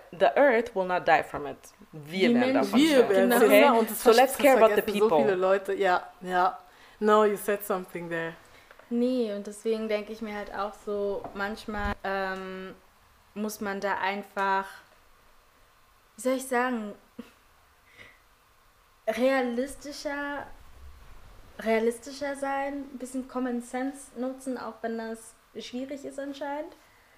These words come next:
Speaker 2: Ähm, ja.
Speaker 3: Und ich find auch euch, wie gesagt, nicht, also wie Ladwin schon vorhin meinte, mh, dass die normalen Nachrichtenkanälen zwar davon berichten, aber dass das sehr incomplete ist und die nicht wirklich so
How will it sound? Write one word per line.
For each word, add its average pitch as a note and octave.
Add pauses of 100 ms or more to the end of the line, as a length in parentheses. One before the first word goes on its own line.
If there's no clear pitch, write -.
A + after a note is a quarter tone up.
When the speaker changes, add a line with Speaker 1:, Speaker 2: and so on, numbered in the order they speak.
(320)
Speaker 2:
Ähm, A3 (500)
ja. G3 (220)
Speaker 3:
Und A#3
ich -
find A3
auch F#3+
euch, F#3+
wie G3
gesagt, F3
nicht, F#3+
also F3
wie F#3
Ladwin F3
schon F3+
vorhin F3
meinte, E3+ (600)
mh, F3+
dass E3+
die F3+
normalen F3+
Nachrichtenkanälen F#3
zwar F3
davon F3
berichten, F#3+
aber F3
dass E3+
das F3
sehr E3+
incomplete A#3
ist B3+
und F#3
die F#3+
nicht F#3+
wirklich G#3
so F3